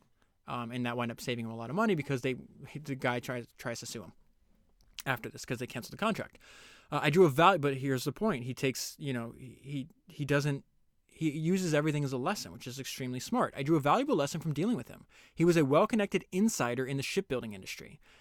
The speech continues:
I learned he worked hand in hand with world-class loan brokers. These men had thorough knowledge of the shipbuilding industry."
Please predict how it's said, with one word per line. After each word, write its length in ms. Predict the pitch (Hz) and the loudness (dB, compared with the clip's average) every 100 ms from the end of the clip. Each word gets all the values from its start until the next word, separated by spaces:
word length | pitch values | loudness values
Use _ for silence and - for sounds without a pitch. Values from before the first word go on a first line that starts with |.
| - | -4
I 100 | 139 | 0
learned 240 | 147 180 196 | 2 2 4
he 80 | |
worked 240 | 180 165 - | 4 2 0
hand 320 | - 160 202 | -4 0 2
in 100 | 233 | 0
hand 400 | 143 135 135 135 - - - | 0 -2 -2 -4 -8 -14 -2
with 180 | 139 131 | -2 0
world-class 840 | 135 151 175 180 - 143 147 - | 4 6 6 2 0 0 0 -4
loan 380 | 131 143 185 175 | -2 2 4 2
brokers. 760 | 123 92 - - - - - _ - - - - | -2 -10 -16 -16 -14 -14 -16 _ -20 -20 -14 0
These 280 | 147 214 196 | 2 2 2
men 180 | 185 | 2
had 160 | 165 147 | 2 -2
thorough 320 | - 151 175 | 4 6 6
knowledge 460 | 185 139 135 143 139 | 4 2 2 2 0
of 80 | 135 | -2
the 80 | |
shipbuilding 580 | - 202 208 139 127 117 | 0 0 2 0 -2 -6
industry." 560 | 98 98 - - - | -10 -14 -14 -16 -18